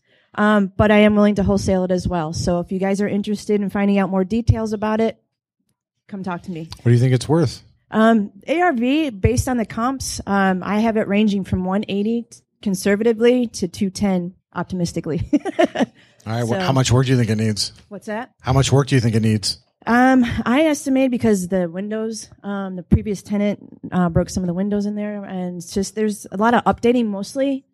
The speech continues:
Speaker 1: Um, but the biggest, I think, expenses will be the windows, the roof. Um, it's a full basement. It's a walkout basement. So if you wanted to, it's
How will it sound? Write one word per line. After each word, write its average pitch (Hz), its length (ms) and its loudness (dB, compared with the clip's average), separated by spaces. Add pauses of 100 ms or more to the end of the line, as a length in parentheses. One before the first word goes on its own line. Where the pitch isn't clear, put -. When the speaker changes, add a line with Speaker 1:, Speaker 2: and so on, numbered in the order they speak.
(120)
Speaker 1:
Um, 190 360 2
but 190 140 2
the 208 80 0
biggest, 220 520 0
I 190 100 0
think, 196 200 0
expenses 185 540 -2
will 185 100 2
be 180 120 4
the 175 120 0
windows, 180 480 -6
the 170 120 -10
roof. 180 340 -6 (380)
Um, 170 540 2
it's - 200 0
a 190 60 4
full 214 280 2
basement. 202 540 0
It's 175 100 -6
a 185 40 0
walkout 180 480 -8
basement. 233 540 2
So - 120 0
if 185 220 4
you 190 100 2
wanted 180 300 -2
to, 220 160 0
it's - 200 -6